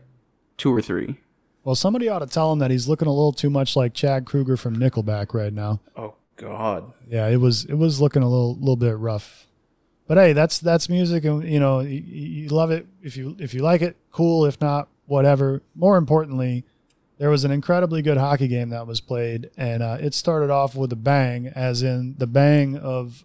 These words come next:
Speaker 2: uh, Ryan Johansson's shoulder into Erik Cernak's head. What do you think about that?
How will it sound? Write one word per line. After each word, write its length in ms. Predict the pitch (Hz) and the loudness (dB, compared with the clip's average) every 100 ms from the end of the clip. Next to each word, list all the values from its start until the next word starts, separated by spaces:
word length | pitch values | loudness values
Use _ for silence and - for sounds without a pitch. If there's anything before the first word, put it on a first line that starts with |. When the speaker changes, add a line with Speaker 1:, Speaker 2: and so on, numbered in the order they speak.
| _ | _
Speaker 2:
uh, 240 | 120 120 117 | -4 -4 -4
Ryan 340 | 123 139 139 | -2 -2 0
Johansson's 640 | 127 127 127 135 135 120 117 | -2 -2 -2 -2 -4 -6 -8
shoulder 560 | - 147 143 127 123 - _ _ _ | -2 2 4 2 -2 -8 _ _ _
into 320 | - 139 127 127 | -4 -2 -2 -2
Erik 280 | 139 131 131 | 0 0 0
Cernak's 560 | - 143 131 120 131 - | 0 2 2 -2 -6 -6
head. 360 | 147 135 110 | -2 -2 -2
What 100 | 120 | -6
do 60 | 131 | -4
you 60 | |
think 100 | 131 | -4
about 200 | 135 123 | -4 -4
that? 220 | 127 113 | -4 -6